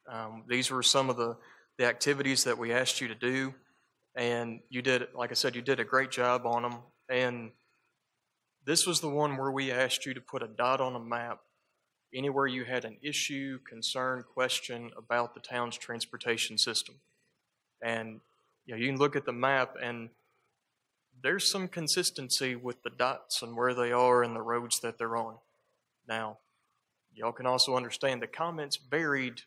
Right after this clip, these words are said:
from dot to dot to some extent. Um, and we'll get into that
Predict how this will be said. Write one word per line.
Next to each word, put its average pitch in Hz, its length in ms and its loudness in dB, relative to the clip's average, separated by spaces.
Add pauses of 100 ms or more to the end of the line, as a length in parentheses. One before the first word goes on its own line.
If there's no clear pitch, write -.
(420)
from 120 200 -4
dot 123 280 2
to 120 60 -10
dot 113 380 0
to 123 80 -10
some 117 300 0
extent. - 420 -10 (580)
Um, 113 440 -8 (160)
and 123 120 2
we'll 127 100 2
get 131 200 2
into 123 180 2
that 120 280 4